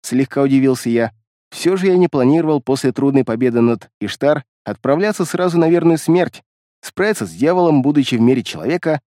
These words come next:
навряд ли возможно. Я видел, какой мощью обладал Каэль, уж думаю, Авадон ни в чём не уступает. И даже если у меня есть магия обнуления, мне подойти не дадут.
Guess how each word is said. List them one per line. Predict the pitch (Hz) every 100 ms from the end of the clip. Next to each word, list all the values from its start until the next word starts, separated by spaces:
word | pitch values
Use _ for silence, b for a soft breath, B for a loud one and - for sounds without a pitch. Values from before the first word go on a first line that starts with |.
| _
навряд | - 131 180 185
ли |
возможно. | 180 175 208 202 113 - _ _ _ _ _ -
Я | 92 143
видел, | 214 220
какой | 202 180 190
мощью | 185 185 175
обладал | 139 135 143 139
Каэль, | 95 131 156 - _ -
уж | 117 92
думаю, | 147 143
Авадон | 82 85 151 190 170 _ _
ни | 117
в | 120
чём | - 214 208
не |
уступает. | 175 - 196 107 78 - - _ _ _ _ -
И |
даже | 117 123 131
если | 143 131
у | 117
меня | 113 120
есть | 120 104
магия | 110 120
обнуления, | 104 92 78 82 135 160 - _ _ _
мне | 95 104
подойти | 120 117 95 -
не | 113 127
дадут. | 147 190 220